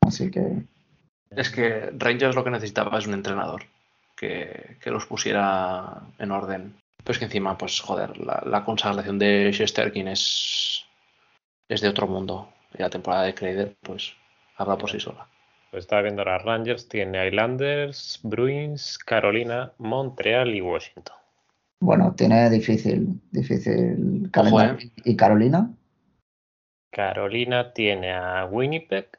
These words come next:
Speaker 3: eh, Devils, Islanders, Rangers y Devils de nuevo.
Speaker 1: Más fácil.
Speaker 2: Carolina,
Speaker 3: Más
Speaker 2: Carolina
Speaker 3: fácil.
Speaker 2: va a acabar primera. Vamos, sería, sería,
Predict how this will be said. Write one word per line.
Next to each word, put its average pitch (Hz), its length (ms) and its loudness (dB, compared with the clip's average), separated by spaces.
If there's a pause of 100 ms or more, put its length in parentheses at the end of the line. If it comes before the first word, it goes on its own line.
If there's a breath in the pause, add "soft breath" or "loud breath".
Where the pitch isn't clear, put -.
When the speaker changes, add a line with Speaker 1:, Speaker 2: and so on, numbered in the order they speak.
(640)
Speaker 3:
eh, 95 600 4
Devils, - 760 -2 (220)
Islanders, 117 1080 0
Rangers 131 720 -4 (140)
y 87 260 -4
Devils 85 380 -4
de 85 120 -6
nuevo. 78 320 -6 (420)
Speaker 1:
Más 85 200 4
fácil. - 640 -2
Speaker 2:
Carolina, 101 680 2
Speaker 3:
Más 92 80 -8
Speaker 2:
Carolina 101 460 4
Speaker 3:
fácil. 104 200 -2
Speaker 2:
va 104 40 4
a - 40 0
acabar 92 280 0
primera. 92 360 -10 (760)
Vamos, 95 400 -4 (240)
sería, 101 440 0
sería, 101 760 0